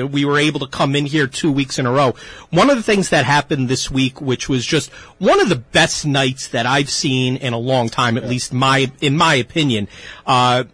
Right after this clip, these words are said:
Speaker 1: is the Field of Dreams game that
Speaker 2: Yes,
Speaker 1: happened,
Speaker 2: yes.
Speaker 1: uh, Thursday night?
Speaker 2: Yes.
Speaker 1: Uh, between the Yankees and the White Sox. I'm, I'm gonna, I'm gonna let you take this one. I just,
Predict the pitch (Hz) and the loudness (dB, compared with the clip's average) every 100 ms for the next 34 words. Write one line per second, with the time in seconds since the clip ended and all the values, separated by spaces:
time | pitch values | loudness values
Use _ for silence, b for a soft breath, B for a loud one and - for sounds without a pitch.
0 | _ - 190 190 190 - 302 294 165 139 | _ -2 0 0 -2 0 0 2 0 0
1 | 156 160 170 123 120 104 104 113 127 139 | 2 2 2 0 -2 -2 -6 -8 -2 0
2 | 127 151 139 143 131 120 98 156 131 127 | 2 2 2 0 0 -4 -4 0 2 2
3 | - - 175 185 180 226 208 240 233 - | -2 -4 0 2 2 0 0 0 -2 -6
4 | 131 107 - - B - 147 135 123 139 | -10 -10 -14 -20 B 0 4 4 2 -2
5 | - 180 165 160 151 - 147 156 175 185 | 0 2 2 2 -2 -6 -4 0 0 0
6 | 175 165 160 135 135 131 - 139 131 - | 0 0 0 2 0 0 0 2 0 -4
7 | B B B B B _ _ - - - | B B B B B _ _ -18 -16 -16
8 | - 190 277 - 330 330 269 180 165 185 | -2 0 2 4 4 4 4 4 4 2
9 | 220 220 190 196 160 135 185 180 - 202 | 2 2 2 2 0 -4 -2 -2 0 0
10 | - 208 202 190 B B B 175 269 226 | 2 2 2 0 B B B 2 4 2
11 | 226 | -2